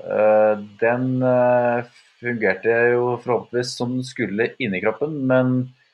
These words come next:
huden likte den ikke så godt, og det ble da konstatert at jeg også får en type arr som heter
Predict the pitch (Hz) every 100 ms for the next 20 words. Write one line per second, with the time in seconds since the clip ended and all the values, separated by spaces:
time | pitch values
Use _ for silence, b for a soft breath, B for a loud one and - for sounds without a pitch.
0 | b _ _ _ _ _ 110 110 151 151
1 | 135 131 - 127 127 123 - - 113 180
2 | - _ 123 113 117 120 120 120 120 120
3 | 120 120 - _ _ 104 110 107 107 101
4 | 104 107 - 110 110 - 113 104 104 -
5 | 101 - 107 110 113 117 - _ _ -
6 | _ _ _ 101 98 107 104 101 - 104
7 | 95 92 - 113 92 98